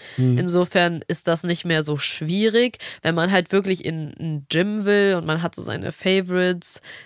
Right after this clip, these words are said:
Speaker 2: dann kann das <laughs> teilweise halt schon eine kleine Anreise bedeuten, definitiv. Oder ich hab auch ganz verrückte Kollegen,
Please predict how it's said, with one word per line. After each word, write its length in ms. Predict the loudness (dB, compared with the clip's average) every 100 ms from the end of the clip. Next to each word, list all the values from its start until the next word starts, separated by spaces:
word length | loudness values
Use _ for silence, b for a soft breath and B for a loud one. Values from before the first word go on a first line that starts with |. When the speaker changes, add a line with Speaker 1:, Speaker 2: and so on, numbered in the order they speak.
| B
Speaker 2:
dann 280 | -2 -2 -4
kann 240 | 0 2
das 220 | 4 0
<laughs> 160 | 0 0
teilweise 380 | 2 2 0 0
halt 160 | -2
schon 140 | -2 -6
eine 100 | -4
kleine 300 | -4 -4 -4
Anreise 460 | -4 0 -2 -2
bedeuten, 520 | -6 0 2 2 0 -6
definitiv. 600 | -4 -4 -6 -2 -4 -4 B B B 0
Oder 480 | 4 6 6 6 4
ich 160 | 0
hab 100 | -2
auch 160 | -2 0
ganz 300 | 0 2 -2
verrückte 500 | -2 2 2 _ -6
Kollegen, 220 | 0 2